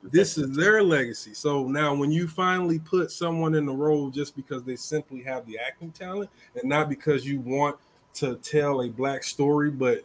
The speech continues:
Speaker 1: your policy says you cannot hire a black actor, so you tan up some white actor, that, whose legacy is that? There was fifty, sixty years of that.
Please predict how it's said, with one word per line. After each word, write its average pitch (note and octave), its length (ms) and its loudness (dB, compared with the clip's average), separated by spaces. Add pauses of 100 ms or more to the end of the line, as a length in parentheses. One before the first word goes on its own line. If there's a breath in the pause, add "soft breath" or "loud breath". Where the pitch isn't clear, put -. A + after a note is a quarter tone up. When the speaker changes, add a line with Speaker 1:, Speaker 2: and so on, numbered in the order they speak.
(120)
Speaker 1:
your B2+ 160 0
policy C#3 580 -2
says C3+ 440 -2
you C#3+ 120 -2
cannot C3+ 560 0
hire C3+ 400 2
a A#2 60 -2
black B2+ 360 -2
actor, C#3+ 460 -2 (200 soft breath)
so C3 160 -4
you C3 260 -4 (120)
tan D3+ 500 4
up D#3 200 0 (160)
some C3+ 340 0
white D#3 260 2
actor, F3+ 440 0 (920)
that, D3+ 140 -2
whose G#3 280 -2
legacy G#3 460 2
is G3+ 80 0
that? G3+ 220 4
There D#3 120 4
was D#3 140 0
fifty, G#3 340 -2
sixty G3 380 -6
years G#3 320 0
of A#2 80 0
that. G2+ 160 -8